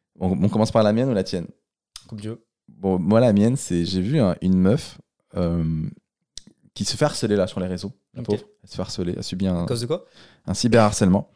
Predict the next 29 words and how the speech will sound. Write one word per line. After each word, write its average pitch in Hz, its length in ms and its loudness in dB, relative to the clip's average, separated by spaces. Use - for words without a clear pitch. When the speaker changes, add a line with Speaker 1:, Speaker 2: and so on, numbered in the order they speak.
Speaker 2:
Ok. 117 100 -16
Speaker 1:
Bon, 92 300 2
en 101 100 2
fait, 165 100 2
c'est - 80 4
en 107 100 6
deux 104 200 4
temps. - 260 2
Moi, 110 80 6
j'avais 120 140 4
pas 127 120 2
suivi 131 220 -2
l'histoire. 110 440 0
En 98 120 2
fait, 135 120 0
dans 113 160 0
un 98 60 0
premier 123 220 2
temps, 135 160 0
c'est 113 120 -2
une 92 160 2
meuf 127 140 -2
qui - 100 -4
a 90 40 2
fait 113 240 0
un, 85 360 2
qui - 80 -2
est - 20 0
journaliste 117 640 2